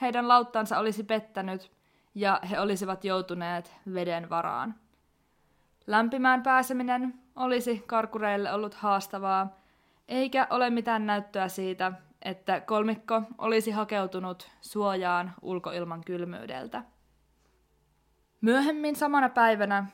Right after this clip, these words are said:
jonka aamuna miesten pakeneminen havaittiin Alcatrazissa, löytyi Angel Islandin lähistöltä käsin tehty puinen mela, joka tunnistettiin kuuluvaksi paenneille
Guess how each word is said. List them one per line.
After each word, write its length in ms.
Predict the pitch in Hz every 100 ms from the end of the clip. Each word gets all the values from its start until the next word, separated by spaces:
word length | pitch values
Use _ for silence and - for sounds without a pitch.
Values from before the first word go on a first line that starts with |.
| _ -
jonka 360 | 202 202 202 190 - -
aamuna 540 | 233 233 226 220 226 -
miesten 440 | 226 220 220 226 208
pakeneminen 760 | 208 208 208 196 190 185 190 180
havaittiin 680 | - 220 214 208 208 190 190
Alcatrazissa, 880 | 202 196 190 - 185 - 180 - 196 196 _ _ _ _ _ 233
löytyi 640 | 247 294 285 269 262 254
Angel 680 | 247 254 240 233 214 - 214
Islandin 400 | 208 202 202 202
lähistöltä 680 | 202 202 196 190 185 185 185 - _ _
käsin 340 | 240 240 247
tehty 500 | 220 208 - 196 185 _
puinen 440 | 202 190 185 175 180
mela, 360 | 190 190 185 190 _ _ _ _ -
joka 340 | 277 294 285 -
tunnistettiin 880 | 269 247 226 - 208 - 202 196 190 -
kuuluvaksi 760 | - 196 190 180 180 - 180 - -
paenneille 580 | 185 180 180 170 170